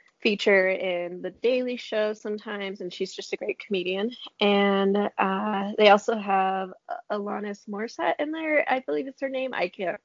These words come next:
remember it for sure, but she's, like, the great spirit that talks to one of the main characters, Judy, and, uh, it's just a really cute show, and it's talking about living, you know,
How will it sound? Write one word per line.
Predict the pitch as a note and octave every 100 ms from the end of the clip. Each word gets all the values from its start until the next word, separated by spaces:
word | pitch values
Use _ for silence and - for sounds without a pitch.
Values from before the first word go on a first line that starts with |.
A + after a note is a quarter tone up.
| -
remember | F#3+ E3+ E3 F3
it | -
for | -
sure, | F#3 F3+ F3 F3+
but | - E3 - _ - -
she's, | - B3+ A#3
like, | A#3 A3 G#3+
the | G#3+
great | F#3 G3 G3
spirit | - - F3+ F#3 F#3
that | - E3+
talks | - F3 F3 - - _ -
to | F#3+
one | F3 F3+
of |
the | F3+
main | F3 E3
characters, | - F3+ - E3+ -
Judy, | - E3 E3 E3 E3
and, | D#3 -
uh, | E3+ E3 D3+
it's | G3+ F#3+ G#3
just | - G3 _ -
a | F#3 -
really | E3+ -
cute | - E3
show, | - E3 D#3+ E3
and | E3 D#3+ D#3+
it's | _ -
talking | E3+ D#3+ -
about | F3 E3+ -
living, | E3 E3 F3+ -
you | -
know, | A3 E3+